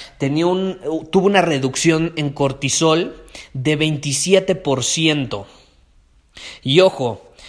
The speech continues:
también un sesenta y nueve por ciento de reducción en ansiedad y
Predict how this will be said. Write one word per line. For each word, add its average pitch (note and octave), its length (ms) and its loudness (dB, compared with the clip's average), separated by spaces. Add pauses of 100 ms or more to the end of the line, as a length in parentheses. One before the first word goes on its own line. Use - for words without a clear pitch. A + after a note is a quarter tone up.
(160)
también G3+ 760 2
un G3 200 2
sesenta D#3+ 420 0
y D3 40 0
nueve E3 320 2
por - 240 -6
ciento D3+ 880 -2 (440)
de C#3+ 240 2
reducción D3+ 960 2 (120)
en D3+ 180 -2
ansiedad C#3+ 800 0 (520)
y G#3 420 -4